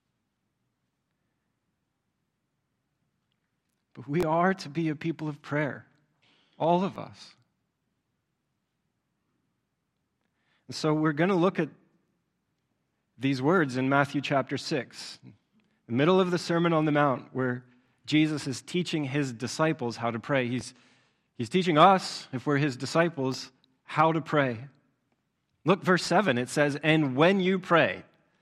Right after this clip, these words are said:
there's just an assumption in that. Like, you're gonna be praying. It doesn't qualify that, like, "Hey, guys, you should be praying." No, when you pray, like, it's a part of our life,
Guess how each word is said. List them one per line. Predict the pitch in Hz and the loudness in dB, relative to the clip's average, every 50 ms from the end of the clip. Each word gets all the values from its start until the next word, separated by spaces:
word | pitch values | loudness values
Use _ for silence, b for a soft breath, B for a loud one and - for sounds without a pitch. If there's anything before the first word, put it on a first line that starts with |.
| _ _ _ _ _ _ _ _ _ _ - | _ _ _ _ _ _ _ _ _ _ -2
there's | - 143 131 | -2 -2 0
just | 135 180 165 - 175 | 0 -2 -2 0 -2
an | 160 | 0
assumption | 143 123 - - - 170 165 160 - - 127 | 0 -2 -2 2 4 4 4 4 0 -2 -4
in | 113 101 | -4 -2
that. | 101 101 92 95 - - b b b b | -2 -2 -2 -4 -6 -10 b b b b
Like, | 123 107 117 | -8 -4 -2
you're | 143 139 | -2 -2
gonna | 123 123 120 139 147 156 180 202 196 | -2 -4 0 4 6 6 6 6 4
be | 196 196 | 2 0
praying. | 185 - - 170 156 151 120 101 101 107 117 | 0 2 4 4 4 4 4 0 -2 -8 -14
It | - _ _ _ _ _ _ _ - 135 | -18 _ _ _ _ _ _ _ -4 -2
doesn't | 135 190 165 139 - | 0 0 -2 -4 -8
qualify | - - 180 175 196 214 214 - - 143 127 123 | -2 4 6 6 6 6 4 4 4 4 4 4
that, | 117 120 123 127 | 2 2 0 0
like, | 131 123 107 - _ - | -2 -6 -6 -8 _ -4
"Hey, | 139 151 147 135 131 135 | -2 0 0 0 -2 2
guys, | 131 156 147 139 127 127 | 4 4 6 4 4 2
you | 127 | -2
should | 117 - - 151 143 | -2 -2 -2 0 0
be | 151 139 | 0 -2
praying." | - - 139 123 110 95 92 98 117 | 0 0 0 0 0 -2 -4 -8 -8
No, | 127 113 104 101 - b b b b b b b | -6 -6 -6 -6 -10 b b b b b b b
when | 110 104 110 107 117 151 170 185 190 190 | -14 -12 -8 0 2 4 4 6 4 4
you | 185 185 | 2 2
pray, | 180 - 170 151 131 101 | 2 2 4 4 4 4
like, | 92 - - - _ _ _ _ _ _ _ _ _ _ _ _ _ _ _ _ _ _ _ _ _ _ - | 0 -6 -14 -20 _ _ _ _ _ _ _ _ _ _ _ _ _ _ _ _ _ _ _ _ _ _ -14
it's | 117 131 | -8 -6
a | 127 117 | -6 -6
part | - - - 156 165 170 | -4 -2 2 4 4 4
of | 170 151 | 4 4
our | 156 151 143 | 4 4 6
life, | 143 139 135 127 123 107 - - - - - | 6 6 6 4 4 0 -4 -12 -20 -20 -20